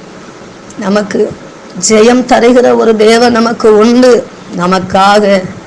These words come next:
யாரிடம் பேசணுமோ, என்ன செய்யணுமோ, அப்படி யுத்தம் செய்கிற ஒரு தேவன் நமக்கு இருக்கிறார். இந்த வசனத்தை பாருங்க. அப்போஸ்தலர் ஒன்பதுல என்ன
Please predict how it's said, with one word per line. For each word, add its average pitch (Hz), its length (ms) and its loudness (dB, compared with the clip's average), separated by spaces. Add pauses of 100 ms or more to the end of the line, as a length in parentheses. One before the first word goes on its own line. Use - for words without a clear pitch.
(560)
யாரிடம் 220 880 2
பேசணுமோ, 240 760 -2 (260)
என்ன 240 400 0 (180)
செய்யணுமோ, 254 760 0 (160)
அப்படி 202 400 -6
யுத்தம் 214 400 -2
செய்கிற 269 460 2
ஒரு 254 220 -2
தேவன் 208 460 -4 (100)
நமக்கு 180 380 -2
இருக்கிறார். 190 460 -6 (720)
இந்த 170 200 -6
வசனத்தை 180 640 -4 (100)
பாருங்க. 190 460 -6 (800)
அப்போஸ்தலர் 196 720 -2
ஒன்பதுல 226 560 0
என்ன 220 340 0